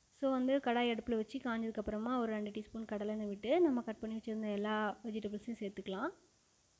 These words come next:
நான் இன்னைக்கு வந்து vegetables கூடயே பார்த்தீங்கன்னா, நான் already சொன்னேன் இல்லையா, carrot, beans, குடமிளகா எடுத்துருந்தேன்னு, அது கூடயே பெரிய வெங்காயத்தை நீளமா cut பண்ணி போட்டிருந்தேன். Plus வந்து பூண்டு பல் ஒரு பத்து பல் வந்து cut பண்ணி போட்டிருக்கேன். இப்போ தேவையான அளவு உப்பு போட்டு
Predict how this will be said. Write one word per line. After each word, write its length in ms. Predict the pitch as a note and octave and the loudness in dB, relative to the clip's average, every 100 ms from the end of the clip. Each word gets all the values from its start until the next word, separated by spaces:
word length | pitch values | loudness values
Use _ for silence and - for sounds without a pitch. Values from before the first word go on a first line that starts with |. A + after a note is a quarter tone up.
| _ _ _ _ - _ _ _ _ _ _ - - - - _ _ _ - | _ _ _ _ -20 _ _ _ _ _ _ -20 -20 -20 -20 _ _ _ -4
நான் 120 | B3 | 0
இன்னைக்கு 240 | C4 B3 A#3+ | 2 2 0
வந்து 160 | B3+ | 2
vegetables 520 | B3+ A#3 A#3+ A#3+ - | 2 2 0 -2 -4
கூடயே 240 | A3+ A3 A3+ | -2 0 -2
பார்த்தீங்கன்னா, 480 | G#3+ G#3+ G#3+ A3 D4 D#4 - - - | -2 -6 -6 0 0 0 -6 -20 -10
நான் 240 | B3 A#3+ | -2 0
already 120 | A3+ A#3 | 0 -2
சொன்னேன் 240 | A#3+ A3 | -2 -2
இல்லையா, 260 | G#3+ A#3+ D4+ | 0 2 2
carrot, 640 | D4 A#3 A#3 A#3 C#4 F#4+ G4 C4 | 2 4 4 2 2 2 0 -2
beans, 360 | A#3 B3+ B3 D4 | 2 2 2 -2
குடமிளகா 520 | A#3+ A3+ A3+ A3 A3 G#3 | 0 0 0 -2 -2 -4
எடுத்துருந்தேன்னு, 540 | G3+ G#3+ G#3 G3+ B3+ C4+ - - - | -6 -6 -4 -2 0 0 -4 -18 -2
அது 160 | B3+ | 0
கூடயே 380 | C4 B3+ A#3 B3 | 2 2 2 0
பெரிய 320 | C4 A#3+ C4+ | 2 2 2
வெங்காயத்தை 360 | B3+ A#3 A3 A3+ | 2 -2 -4 -4
நீளமா 300 | G#3+ A3 A3+ | -4 -4 -4
cut 200 | G#3+ G#3 | -8 -6
பண்ணி 160 | A3 | -6
போட்டிருந்தேன். 560 | G#3 G#3 G3+ G3+ G#3 F4 - - _ - | -4 -6 -4 -4 -2 -4 -6 -20 _ 0
Plus 180 | C4+ | 0
வந்து 200 | C4 C4 | 2 -2
பூண்டு 320 | C4 C4 C4 C4 | 0 0 2 2
பல் 120 | A#3+ | 2
ஒரு 160 | A3 | 0
பத்து 300 | G#3 G#3+ G#3 | -2 -6 -4
பல் 200 | G#3+ A3 | -4 -2
வந்து 540 | A#3 G#3+ G#3+ F4+ A4 - | -2 -2 0 0 -2 -10
cut 160 | - A3 | -8 -6
பண்ணி 160 | A3 | -4
போட்டிருக்கேன். 680 | G#3+ G#3 G3 G3+ C#4 E4 C4+ | -4 -6 -8 -4 2 2 0
இப்போ 160 | - A#3+ | -4 -4
தேவையான 400 | - A3 A3+ A3+ | -2 0 0 0
அளவு 140 | A3+ | 0
உப்பு 180 | A3+ A#3 | -2 -6
போட்டு 280 | A3 F#3+ | -6 -2